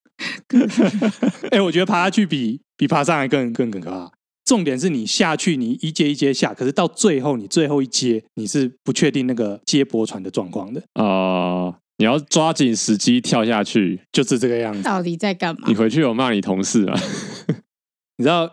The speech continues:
Speaker 1: 人家都在说学语言，如果有一天你能跟人家吵架、跟人家对骂，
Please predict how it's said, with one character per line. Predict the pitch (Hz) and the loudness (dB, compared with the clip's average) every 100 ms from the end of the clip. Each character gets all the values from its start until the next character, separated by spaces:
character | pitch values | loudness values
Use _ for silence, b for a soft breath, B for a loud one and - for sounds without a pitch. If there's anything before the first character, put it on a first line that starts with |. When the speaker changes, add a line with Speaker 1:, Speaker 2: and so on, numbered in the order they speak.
| _ - | _ -4
Speaker 1:
人 | 135 | 0
家 | 175 | 2
都 | 175 170 | 2 2
在 | 165 | 2
说 | 151 147 147 | 2 2 0
学 | - - - - 131 143 | -6 -14 -10 0 2 2
语 | 123 | 0
言， | 101 | -2
如 | 104 117 | 0 0
果 | 123 120 98 | 2 -2 0
有 | 110 107 | 0 2
一 | 139 | 0
天 | - 120 120 123 - | 0 0 0 -6 -10
你 | 101 | -8
能 | 107 | -2
跟 | 127 | -2
人 | 117 | -2
家 | 120 117 | -2 -4
吵 | - 98 85 | -4 -8 -2
架、 | 120 98 _ | -2 -2 _
跟 | - | -8
人 | 107 | -4
家 | 107 | -4
对 | - 127 98 | 0 0 0
骂， | 104 | -6